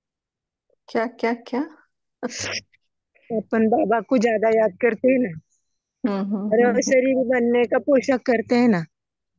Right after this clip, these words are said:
Speaker 1: हम्म, हम्म।
Speaker 2: तो सामने से problem, मतलब अपना अच्छा पोशाक हो रहा है दीदी, आणि
Speaker 1: हम्म।
Speaker 2: आता मी मराठीमध्ये सांगू का दीदी तुम्हाला? मला थोडं ते सांगा येईना.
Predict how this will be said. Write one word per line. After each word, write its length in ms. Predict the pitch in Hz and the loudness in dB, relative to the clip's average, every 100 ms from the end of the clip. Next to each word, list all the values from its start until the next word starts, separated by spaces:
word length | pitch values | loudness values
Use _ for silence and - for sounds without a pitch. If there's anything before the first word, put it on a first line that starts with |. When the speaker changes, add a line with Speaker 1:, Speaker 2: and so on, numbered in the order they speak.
| 180 | -6
Speaker 1:
हम्म, 260 | 202 202 | -4 -4
हम्म। 140 | 196 208 - _ 175 | -4 -8 -12 _ -20
Speaker 2:
तो 300 | - - 240 240 254 254 269 214 247 | -20 -4 0 2 4 2 0 -2 -6
सामने 800 | - 240 240 240 240 247 262 294 | -2 -2 0 -2 -2 0 0 -2
से 220 | - 277 | 0 0
problem, 840 | - 277 254 226 240 247 247 233 | 2 2 2 2 2 0 0 -2
मतलब 280 | 233 247 247 | -2 0 -2
अपना 300 | 247 269 262 | -2 0 -2
अच्छा 280 | 240 - 262 | -2 -2 -2
पोशाक 360 | 240 262 - 254 | 2 2 2 0
हो 160 | 226 | 0
रहा 140 | 208 196 | 0 0
है 100 | 190 | 0
दीदी, 340 | 196 180 190 - _ _ _ _ _ _ _ 202 | 0 0 -2 -4 _ _ _ _ _ _ _ -2
आणि 260 | 220 233 | 2 6
Speaker 1:
हम्म। 580 | 247 262 254 - _ - | 6 4 2 -4 _ -6
Speaker 2:
आता 120 | 233 269 | 0 2
मी 180 | 277 302 | 4 4
मराठीमध्ये 460 | 277 262 262 269 | 4 4 4 2
सांगू 320 | 247 294 240 | 0 0 0
का 140 | 214 220 | 0 0
दीदी 280 | 196 185 190 | 0 0 0
तुम्हाला? 400 | 202 190 190 196 | 0 2 2 0
मला 260 | 202 196 | 0 -2
थोडं 240 | 185 208 190 | 0 0 0
ते 140 | 202 | 0
सांगा 360 | - 220 190 180 | -2 -2 0 0
येईना. 280 | 180 175 | 0 -4